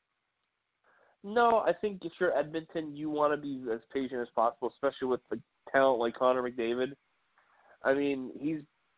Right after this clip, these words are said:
by far the best player that's been in that organization since Wayne Gretzky.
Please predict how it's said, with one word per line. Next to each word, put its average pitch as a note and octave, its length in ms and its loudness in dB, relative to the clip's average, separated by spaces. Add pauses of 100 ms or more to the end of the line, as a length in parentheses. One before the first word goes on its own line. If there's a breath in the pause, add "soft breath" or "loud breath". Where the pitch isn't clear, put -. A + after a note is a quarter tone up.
(140)
by C#3+ 180 2
far D3 200 -2
the C#3 100 -8
best C3 280 -4 (120)
player C3+ 200 -6
that's B2 160 -10
been A#2+ 360 -6
in C3+ 80 -4
that C3 140 -2
organization A#2+ 840 -4
since A2+ 140 -12
Wayne A2 260 -2
Gretzky. G#2 520 0